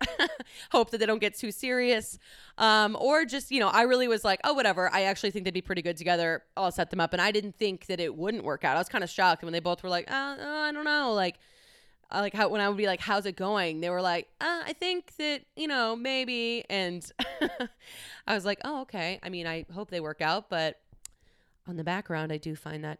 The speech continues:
interesting that it's not. It's good information to have." <laughs> So overall rule, don't be shady. And if something were to kind of spark between me and that guy, I would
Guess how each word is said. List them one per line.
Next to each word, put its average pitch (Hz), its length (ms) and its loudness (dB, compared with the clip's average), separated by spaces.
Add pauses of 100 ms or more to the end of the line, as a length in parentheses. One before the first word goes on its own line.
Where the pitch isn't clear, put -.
interesting 170 580 -8
that 151 100 -4
it's 131 200 -10
not. 170 540 -4
It's - 140 -20
good 160 160 -6
information 160 480 -8
to 165 80 -12 (180)
have." 175 440 -4 (260)
<laughs> 440 520 -2 (800)
So 240 420 4 (400)
overall 262 440 4
rule, 196 460 6 (680)
don't 220 220 6
be 233 120 0
shady. 170 680 -2
And 254 260 0
if 294 200 -2
something 226 420 0
were 240 260 2
to 240 60 2
kind 214 200 -2
of 160 80 -4
spark 185 380 2
between 180 260 -6
me 170 100 -2
and 170 80 -2
that 165 140 -2
guy, 170 240 4
I 196 120 2
would 170 160 -4